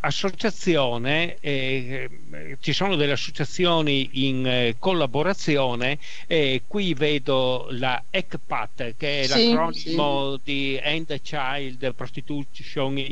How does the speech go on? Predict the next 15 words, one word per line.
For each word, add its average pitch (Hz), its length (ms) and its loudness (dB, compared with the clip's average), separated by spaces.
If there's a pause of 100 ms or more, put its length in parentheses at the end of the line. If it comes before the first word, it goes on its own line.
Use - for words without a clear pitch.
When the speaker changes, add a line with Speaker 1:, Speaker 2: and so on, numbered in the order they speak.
Speaker 1:
in 127 500 0
Asia 127 420 2
Tourism, 147 680 0 (560)
e 175 140 2
poi 190 340 4
un'altra 151 640 0
associazione, 135 1400 0
mm, 117 180 -4 (240)
Stop - 460 0
Sexual, 123 1080 -2
eh, 127 360 0
Tourism, 175 500 2
che 208 140 0
hanno 165 200 0
lanciato 170 720 -2